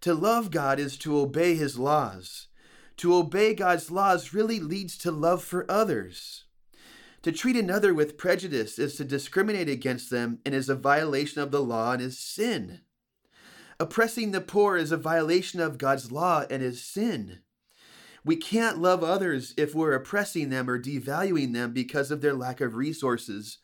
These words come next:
or even their social status. Just like we can't love others, as James points out, by violating the laws of not committing adultery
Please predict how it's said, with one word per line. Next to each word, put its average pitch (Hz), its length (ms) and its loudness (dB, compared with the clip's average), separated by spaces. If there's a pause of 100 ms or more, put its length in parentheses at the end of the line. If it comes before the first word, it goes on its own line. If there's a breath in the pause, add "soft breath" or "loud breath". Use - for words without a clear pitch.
(440 soft breath)
or 139 160 0
even 147 260 2
their 127 120 0
social 131 360 -2
status. 123 760 -4 (1080 soft breath)
Just 185 320 2
like 196 180 2
we 160 120 2
can't 160 280 -2
love 143 220 2
others, 170 400 2
as 127 220 0
James 202 320 -2
points 123 360 -4
out, 123 440 -2
by 143 160 4
violating 135 640 2
the 127 100 0
laws 127 460 2
of 120 180 -2
not 123 240 0
committing 131 340 -2
adultery 113 760 -2